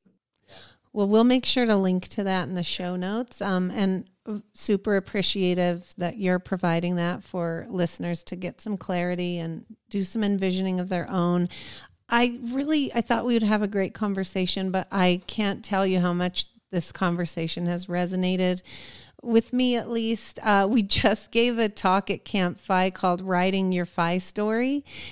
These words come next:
and we talked about uh, enoughness. We talked about asking yourself how you wanna feel. We talked about, like, rewriting your stories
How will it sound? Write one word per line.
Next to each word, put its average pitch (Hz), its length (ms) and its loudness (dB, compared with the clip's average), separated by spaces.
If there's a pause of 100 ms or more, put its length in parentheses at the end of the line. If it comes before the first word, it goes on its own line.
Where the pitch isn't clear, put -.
(160)
and 202 420 4
we 196 80 2
talked 196 420 -6
about 180 480 4 (520)
uh, 180 220 6
enoughness. 185 920 4
We 185 100 0
talked 180 380 0
about 175 460 0 (260)
asking 190 460 0
yourself 180 460 0
how 180 180 2
you 180 240 4
wanna 180 240 2
feel. 175 580 2
We 175 120 0
talked 175 420 0
about, 175 340 -2
like, 180 200 0
rewriting 175 760 2
your 170 100 -2
stories 165 720 -4